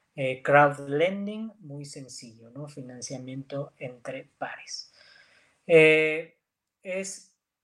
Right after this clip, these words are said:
y no tiene que ser una, una y una, o sea, mm, Miguel necesita un millón de pesos, de ese millón yo puedo contribuir con prestarle diez mil, otra persona otros diez mil, otra persona cien mil, otra persona quinientos mil, hasta que se junte el millón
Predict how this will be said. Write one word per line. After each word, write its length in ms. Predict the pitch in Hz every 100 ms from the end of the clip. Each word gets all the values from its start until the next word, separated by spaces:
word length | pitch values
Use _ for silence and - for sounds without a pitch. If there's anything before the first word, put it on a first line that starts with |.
| _ _ -
y 80 | 185
no 180 | 202
tiene 180 | 208 214
que 40 | 196
ser 160 | 202
una, 220 | 202 202 196
una 280 | 196 190
y 100 | 190
una, 240 | 233 214 165
o 20 |
sea, 340 | - 151 147 170
mm, 1080 | 170 175 _ _ _ _ _ _ _ -
Miguel 320 | 170 170 196 214
necesita 300 | 202 202 190
un 120 | 180
millón 300 | 175 190 185
de 100 | 185
pesos, 480 | 208 190 208 214 160
de 140 | 165
ese 180 | 165 170
millón 400 | 160 156 170 165
yo 160 | 156
puedo 220 | 165 165 160
contribuir 500 | 143 139 143 151 156
con 200 | 143 139
prestarle 560 | 123 - 147 143 151
diez 260 | 156 160 165
mil, 360 | 185 185 214 - _ _ _
otra 320 | 147 143 143
persona 380 | 143 139 147 143
otros 300 | 143 147 139
diez 220 | 156 151
mil, 300 | 165 180 196 170
otra 360 | 143 143 139
persona 400 | 139 135 151 143
cien 280 | 139 147 156
mil, 280 | 175 202 202
otra 260 | 156 139 139
persona 420 | 139 143 143 139
quinientos 500 | 143 143 143 147 147
mil, 220 | 185 233
hasta 260 | 147 - -
que 140 | -
se 120 | -
junte 340 | 98 95 98 147
el 80 | 143
millón 420 | 139 170 226